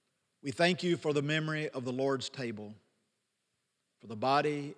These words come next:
and the blood of Jesus. I pray, Lord, that as we consume what we've been given as food and drink, that we would allow your Spirit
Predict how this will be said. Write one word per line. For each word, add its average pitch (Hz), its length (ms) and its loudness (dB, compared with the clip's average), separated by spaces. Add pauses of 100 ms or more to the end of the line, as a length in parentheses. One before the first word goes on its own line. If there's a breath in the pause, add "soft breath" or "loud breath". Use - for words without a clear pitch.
and 123 140 -8
the 113 60 -6
blood 123 320 -2
of 117 100 -8
Jesus. 107 680 -2 (1800)
I 151 60 -20
pray, 170 220 4
Lord, 160 420 4
that 143 120 4
as 135 260 2
we 165 300 0
consume 160 800 -2
what 135 160 0
we've 139 240 -2
been 143 200 -2
given 123 420 -4 (680)
as - 80 -6
food 160 640 -2
and 143 160 -10
drink, 107 320 -8 (1600)
that 135 140 0
we 139 140 0
would 127 180 -2
allow 135 340 2
your 135 240 -4
Spirit 107 480 -6